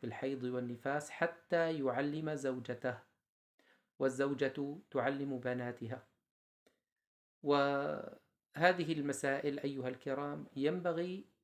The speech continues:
أن تكون قواعد، يعني، نتعلمها، آه، تنتهي بحيث أنه نحن الآن عرفانينها. ما والله يوم بنعرف ويوم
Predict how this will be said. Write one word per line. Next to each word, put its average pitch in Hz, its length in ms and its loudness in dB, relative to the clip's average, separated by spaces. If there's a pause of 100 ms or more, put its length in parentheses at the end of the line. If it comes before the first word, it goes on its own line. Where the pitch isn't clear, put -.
(120)
أن 147 140 0
تكون 143 420 -2
قواعد، 135 640 0 (840)
يعني، 143 760 0 (760)
نتعلمها، 143 1000 2 (720)
آه، 143 600 -2 (120)
تنتهي 160 720 2
بحيث 151 580 -2
أنه 135 160 -2
نحن 151 260 -4
الآن 143 500 -2 (160)
عرفانينها. 143 720 -2 (800)
ما 185 120 6
والله 151 640 2
يوم 147 540 2 (140)
بنعرف 135 540 0
ويوم 143 420 0